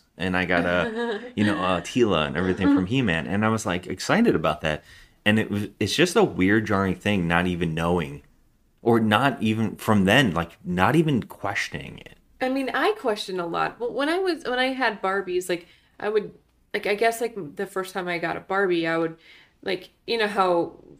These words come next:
Speaker 2: little girls like to dress up in the evening gowns, and I had all these, like, extra little outfits and little shoes and stuff to put on.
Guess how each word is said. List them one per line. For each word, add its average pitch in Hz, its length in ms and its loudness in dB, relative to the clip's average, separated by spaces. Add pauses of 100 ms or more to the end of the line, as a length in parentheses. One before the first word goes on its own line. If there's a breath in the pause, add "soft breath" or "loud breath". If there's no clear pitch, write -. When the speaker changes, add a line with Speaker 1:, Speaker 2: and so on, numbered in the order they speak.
(140)
Speaker 2:
little 202 180 2
girls 185 460 0
like 170 180 0
to 185 120 -4
dress 180 580 -2
up 175 240 -2 (320)
in 185 140 -4
the 165 180 -4
evening 214 380 -4
gowns, 185 560 2
and 175 160 -4 (240 soft breath)
I 196 140 2
had 196 160 0
all 196 120 2
these, 208 240 -4
like, 196 160 0 (220)
extra 196 340 -2
little 190 240 -4
outfits 185 560 -2
and 185 140 -6
little 180 180 -4
shoes 190 600 -8
and 185 160 -4
stuff 185 220 -4
to 185 60 -6
put 185 200 -2
on. 185 180 0